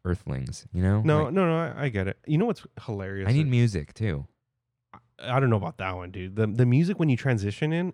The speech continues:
Speaker 2: I think is perfect.
Speaker 1: I need something.
Speaker 2: Like, just backgrounds, backgrounds
Speaker 1: It's
Speaker 2: stuff going on?
Speaker 1: too quiet, and then you just
Speaker 2: Mm-hmm.
Speaker 1: hear tie fighters go by or something, which
Speaker 2: Mm-hmm.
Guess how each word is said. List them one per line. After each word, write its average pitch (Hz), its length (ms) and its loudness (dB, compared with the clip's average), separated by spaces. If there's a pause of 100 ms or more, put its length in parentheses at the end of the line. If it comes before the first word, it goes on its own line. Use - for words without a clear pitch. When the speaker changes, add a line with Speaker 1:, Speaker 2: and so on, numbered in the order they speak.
(100)
Speaker 2:
I 117 100 -2
think 110 200 -2
is 101 120 -8
perfect. - 560 -20 (440)
Speaker 1:
I 127 120 -4
need 147 260 0
something. - 680 -8 (680)
Speaker 2:
Like, 156 140 -4
just 139 160 -6
backgrounds, 104 580 -8
backgrounds 127 420 -10
Speaker 1:
It's 117 140 -2
Speaker 2:
stuff 147 120 -8
going 147 60 -6
on? 143 40 -6
Speaker 1:
too 131 180 4
quiet, 95 580 -2
and 101 140 -4
then 101 120 -2
you 101 100 -2
just 104 180 -2
Speaker 2:
Mm-hmm. 110 80 -2
Speaker 1:
hear 98 60 0
tie 85 240 -2
fighters 101 320 -2
go 107 160 0
by 107 200 0
or 107 100 0
something, 113 260 0
which 110 160 2
Speaker 2:
Mm-hmm. 107 60 -8